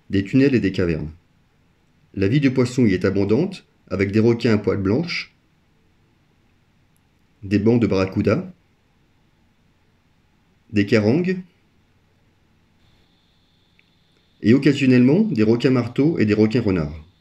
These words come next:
La diversité et la masse de poissons de récif sont à couper le souffle. Le pic d'Osmena est le plus haut sommet de Cebu. Il culmine à mille treize mètres. Avec un point de vue à trois cent soixante degrés, c'est l'endroit parfait pour admirer le coucher et le lever de soleil.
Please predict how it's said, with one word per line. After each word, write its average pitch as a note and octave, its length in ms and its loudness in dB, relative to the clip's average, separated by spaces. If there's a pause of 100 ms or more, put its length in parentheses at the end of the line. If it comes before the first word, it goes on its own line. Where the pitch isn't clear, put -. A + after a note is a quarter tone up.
(1160)
La G2 80 0
diversité C#3+ 580 0
et C3 40 4
la A2 100 2
masse A#2+ 180 2
de A#2+ 60 -2
poissons A2 300 0
de G2+ 80 4
récif G#2 500 -2
sont - 200 -6
à A2+ 40 -2
couper B2 220 0
le G#2 60 0
souffle. - 360 -10 (1500)
Le B2 160 2
pic F3 220 -4
d'Osmena D#3 540 2
est D#3+ 40 4
le A2+ 120 2
plus B2+ 120 -2
haut C#3+ 80 2
sommet D3 280 2
de A2 120 0
Cebu. F2 460 -4 (580)
Il G#2 120 -4
culmine D3 360 4
à A2 60 4
mille C3 200 4
treize G#2+ 240 -2
mètres. E2+ 380 -6 (680)
Avec C#3+ 240 0
un D3 80 2
point D3 140 2
de C3+ 60 -2
vue C#3 80 2
à B2 40 2
trois B2+ 140 -2
cent C3+ 100 0
soixante A#2+ 320 0
degrés, A2+ 460 0 (140)
c'est - 160 -6
l'endroit B2 260 2
parfait C3 260 0
pour E3 180 0
admirer A#2 340 2
le A2+ 80 -2
coucher C#3 340 -2
et - 20 2
le G#2+ 100 0
lever G2 200 0
de A#2+ 60 -8
soleil. E2 440 -4